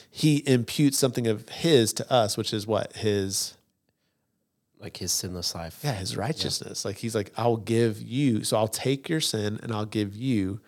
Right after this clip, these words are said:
Speaker 1: my righteousness." So if this is a bank account, um, if our life was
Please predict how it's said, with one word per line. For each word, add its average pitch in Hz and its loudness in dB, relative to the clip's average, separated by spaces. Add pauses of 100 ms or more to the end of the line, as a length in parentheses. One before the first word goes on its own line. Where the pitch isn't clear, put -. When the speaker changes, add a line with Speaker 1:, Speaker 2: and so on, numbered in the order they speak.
(480)
Speaker 1:
my 104 -2
righteousness." 110 2
So 131 6
if 113 4
this 147 2
is 147 -2
a 120 4
bank 127 2
account, 110 -4 (540)
um, 110 6
if 113 -2
our 131 10
life 123 8
was 110 4